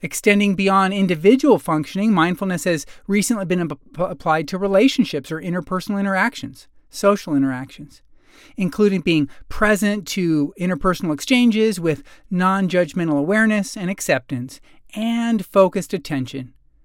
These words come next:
which I'd like to discuss in this episode, including a Christian alternative, given mindfulness as both a state and a practice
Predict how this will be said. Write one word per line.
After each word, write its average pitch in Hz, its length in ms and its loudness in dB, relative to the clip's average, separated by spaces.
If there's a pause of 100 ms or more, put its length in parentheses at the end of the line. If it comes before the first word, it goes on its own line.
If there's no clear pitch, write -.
(420)
which 151 140 -8
I'd 165 120 0
like 165 160 -4
to - 80 -10
discuss 165 540 -2
in 170 240 -4
this 165 240 -4
episode, 139 640 -8 (800)
including 165 920 2 (140)
a 147 120 -8
Christian 180 460 -6
alternative, 185 800 -2 (380)
given 180 400 0
mindfulness 175 880 -2
as 147 180 0
both 160 240 -2
a 143 60 -4
state 165 400 -2
and 151 100 0
a 139 60 -2
practice 175 640 -2